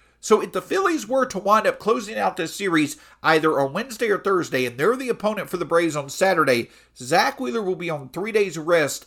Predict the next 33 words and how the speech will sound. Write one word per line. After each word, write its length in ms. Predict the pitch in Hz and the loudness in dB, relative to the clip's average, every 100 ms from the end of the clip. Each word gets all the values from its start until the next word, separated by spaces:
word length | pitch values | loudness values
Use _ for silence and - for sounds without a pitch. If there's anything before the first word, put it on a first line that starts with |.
| - | 0
after 320 | 185 185 170 | 0 2 -2
a 60 | 143 | -2
full 300 | 185 214 190 | -6 -6 -2
day's 320 | 185 170 139 | 0 -2 -2
worth 180 | 175 170 | -4 -2
of 120 | 151 | 2
work 360 | 165 143 - _ _ _ | 2 2 -4 _ _ _
on 320 | - 190 175 147 | -4 -2 -2 -4
Tuesday. 540 | 190 151 - - - _ _ - | -2 -2 -2 -8 -10 _ _ 2
With 180 | 185 | 2
a 60 | 180 | 2
pitcher 360 | 247 320 320 269 | 0 0 4 4
of 120 | 240 | 4
Wheeler's 320 | 269 233 - | 0 -4 2
caliber, 500 | 233 247 247 240 - - _ | 4 6 6 4 0 -12 _
that 240 | 226 269 262 | 6 6 4
may 120 | 254 | 2
not 220 | 240 190 | 2 2
matter 300 | 208 196 170 | 2 2 2
at 40 | |
all, 280 | 156 - - _ | 2 -2 -10 _
but 120 | 202 | 2
it 140 | 170 - | 2 2
could 260 | 339 392 | 0 0
be 200 | 262 254 | -2 0
a 100 | 190 | 0
slight 320 | - 202 214 | 0 2 2
advantage 480 | 202 175 185 175 151 | 0 -2 -4 -4 -8
for 180 | - 170 | -2 -2
the 120 | 143 | -2
Braves 560 | 156 214 196 151 131 - _ _ - | 2 4 6 4 0 -8 _ _ 0
come 460 | 254 269 190 151 - - | 2 4 2 -4 -12 -12
Saturday 540 | - 214 214 156 147 | -2 2 2 2 2